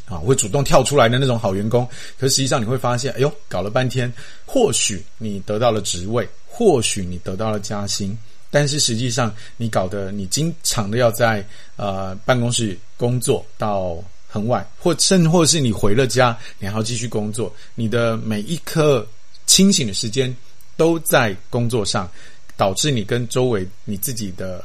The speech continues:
呃，亲人，甚或是朋友反而变得疏离。那这个是不是你要的？那如果不是你要的生活，那么应付不来的额外工作啊，你就可以去适度的说 no。当然啦，是适度说 no，有时候不是真的，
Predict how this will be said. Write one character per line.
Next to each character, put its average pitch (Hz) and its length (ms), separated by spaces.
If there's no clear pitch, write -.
呃， 98 220
亲 170 240
人， 110 220
甚 131 180
或 127 100
是 120 100
朋 107 200
友 104 100
反 90 160
而 95 40
变 120 160
得 107 60
疏 113 300
离。 82 160
那 120 100
这 143 160
个 202 80
是 - 120
不 135 60
是 127 140
你 82 180
要 90 220
的？ - 140
那 135 100
如 127 180
果 143 240
不 104 220
是 131 260
你 90 220
要 104 220
的 90 180
生 143 300
活， 85 260
那 131 140
么 104 180
应 160 260
付 135 180
不 127 160
来 98 220
的 98 200
额 110 100
外 120 200
工 107 260
作 101 240
啊， - 180
你 107 120
就 135 140
可 - 200
以 107 260
去 104 320
适 - 260
度 120 160
的 104 140
说 104 220
no。 107 240
当 226 140
然 202 160
啦， 156 160
是 190 240
适 208 200
度 190 140
说 180 160
no， 180 160
有 113 140
时 123 80
候 143 60
不 123 120
是 123 140
真 170 160
的， 160 100